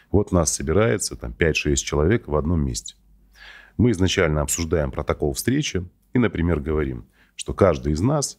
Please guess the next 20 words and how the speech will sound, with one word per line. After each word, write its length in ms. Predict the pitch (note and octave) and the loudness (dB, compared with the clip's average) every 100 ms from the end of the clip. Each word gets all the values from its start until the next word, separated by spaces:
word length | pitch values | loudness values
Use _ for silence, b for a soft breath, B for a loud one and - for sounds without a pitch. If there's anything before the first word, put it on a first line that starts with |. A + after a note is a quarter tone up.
| _ - | _ -4
э, 180 | C2+ | -2
сегодня 460 | C2+ - F#2 A2+ E2+ | 0 2 2 2 2
на 140 | D2 D2 | 0 0
интервизионной 720 | D2+ D#2 D#2 E2+ D#2 C2+ C#2 | -2 -4 -4 -2 -2 -2 -2
группе 420 | F#2+ C3+ F2 D2+ B B B _ | -4 -4 -6 -6 B B B _
может, 380 | D2+ G#2 G2+ - - - | 2 4 4 -2 -6 -4
э, 540 | C#2+ C#2+ C#2+ C#2+ C2+ - _ _ _ | 0 0 -2 -4 -6 -10 _ _ _
э, 360 | - C2 C2+ C2+ | -4 -2 0 0
высказаться 560 | D2+ A#2 D#2 D2+ C#2+ - | -2 -2 -2 -2 -4 -6
по 100 | - | -4
поводу 340 | F#2 E2 C#2+ | 0 0 0
какого-то 720 | D#2 F2 E2 C#2 C2+ B1+ B1+ | -4 -2 -2 -2 -4 -4 -4
терапевтического 800 | B1 C#2+ - - - - - D2+ | -4 -6 -6 -8 -6 -4 0 0
случая, 520 | D2 F#2+ F2+ - D2 | 0 -2 -4 -2 -2
проблемы, 420 | C#2 D2 E2 G#2+ D#2 | 0 0 2 2 0
которую 320 | - D2 C#2+ | -2 -2 0
он 60 | |
не 60 | D2 | 0
может 260 | E2 D2+ C#2+ | -2 -4 -6
решить. 320 | C#2+ A#1 | -8 -8